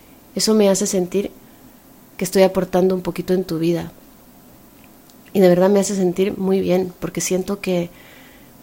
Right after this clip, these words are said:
que de alguna forma o de la otra, alguna de las palabras que yo diga aquí en estos episodios hace un clic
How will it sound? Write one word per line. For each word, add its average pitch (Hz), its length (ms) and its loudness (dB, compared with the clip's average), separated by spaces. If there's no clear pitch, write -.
que 214 80 4
de 202 60 6
alguna 226 280 4
forma 220 380 2
o 180 80 2
de 175 80 2
la 175 160 2
otra, 214 320 -2
alguna 202 400 0
de 202 80 4
las 180 120 -2
palabras 180 480 -2
que 185 140 -4
yo 180 140 -2
diga 190 280 -2
aquí 180 220 -4
en 185 80 0
estos 196 260 -4
episodios 185 680 -6
hace - 240 -2
un 190 100 0
clic 226 380 -2